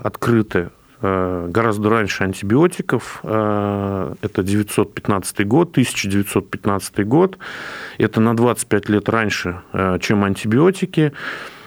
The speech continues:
А, действительно, это природный организм, который, а,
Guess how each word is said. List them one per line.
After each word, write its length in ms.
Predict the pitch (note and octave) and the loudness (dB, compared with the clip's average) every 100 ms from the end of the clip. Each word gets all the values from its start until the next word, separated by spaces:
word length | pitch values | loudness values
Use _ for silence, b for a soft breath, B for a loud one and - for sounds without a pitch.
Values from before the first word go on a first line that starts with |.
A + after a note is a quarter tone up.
| B B - | B B -4
А, 680 | G#2+ G#2 G#2 G2+ G2+ G2 F#2+ | 0 2 2 2 0 0 0
действительно, 540 | A2+ - F3+ F3+ B2+ | 0 2 2 4 4
это 460 | B2+ B2 B2+ A#2 A2 | 2 2 2 4 2
природный 560 | B2 B2 C#3 C#3 A2+ G#2+ | 2 4 6 4 4 2
организм, 640 | G2+ A2 A#2+ D#3+ F3+ E3+ | 2 2 4 4 4 2
который, 720 | C#3 G#2 G2 B2+ A#2+ A#2 G#2 G2+ | 2 -2 2 4 4 4 2 -2
а, 880 | - G#2 G2+ G2 G2 F#2+ F#2 F#2+ | -2 0 2 2 0 0 -2 -4